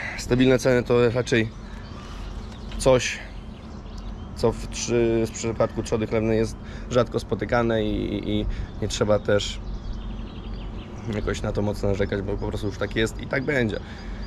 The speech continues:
Na razie ceny mamy opłacalne. Mam nadzieję, że to jak najdłużej zostanie,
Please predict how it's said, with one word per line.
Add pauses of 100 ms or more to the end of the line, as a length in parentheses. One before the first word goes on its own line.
(720)
Na
razie
ceny
mamy
opłacalne. (360)
Mam
nadzieję,
że
to
jak
najdłużej
zostanie,